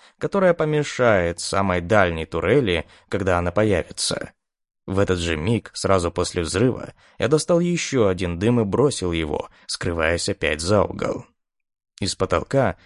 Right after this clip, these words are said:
выезжала новая турель, более большая, более устрашающая, более мощная. Как я и рассчитывал, первая нужна была для поражения лёгкой силы противника,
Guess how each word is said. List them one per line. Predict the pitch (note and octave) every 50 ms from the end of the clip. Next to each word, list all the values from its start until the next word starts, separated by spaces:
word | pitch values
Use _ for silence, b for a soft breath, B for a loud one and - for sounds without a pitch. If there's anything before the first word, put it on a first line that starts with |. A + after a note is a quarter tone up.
| b b
выезжала | - - E2+ A2+ A#2 G#2+ B2 C3 B2+ C3
новая | C3 B2+ A#2+ G#2 F2+ E2+ E2+ E2
турель, | D#2+ - E2+ D#2+ D#2 D#2 D#2 D#2+ E2 - _ _ _ _
более | - - - D#2+ F2 F2 F2
большая, | E2+ F#2 F#2 E2+ - - B2+ B2 G2+ D#2+ D2+ D2 C#2+
более | D2+ E2 G2 G#2 G#2+
устрашающая, | G#2+ G2+ - - B2 B2 A2+ - D3 C3+ A#2 F#2+ E2+ D#2 - - E2 D#2 D#2+
более | D#2+ G2+ A#2 B2+ B2+ B2+
мощная. | B2 B2 B2+ B2+ A2+ F2 D2+ - - - - D#2+ - - - b b b b -
Как | - D#2+ -
я | D#2+ D#2+
и | D2+
рассчитывал, | D#2+ E2 D#2 - - - E2+ E2+ - F#2+ A2 B2 C#3 - _ _ _ _ _ _
первая | - G3 G#3 G3+ F#3+ F3+
нужна | F3 E3 D3 C#3 C#3+ C#3
была | C3 C3 B2+ C3 C3+ B2+
для | G#2 A2+ A#2+
поражения | A2 - A2+ A2 G#2+ G2 G2 A2+ A#2 A2 A2 A2 G#2+ G#2 G2
лёгкой | F#2 F#2+ G#2+ A2 G#2+ - - - G#2 G2
силы | F#2 - - G2+ G2 G2 F#2
противника, | F2+ F2 F#2+ F2+ - - B2+ A#2 F#2 F#2 E2+ E2 - D#2+ D#2 -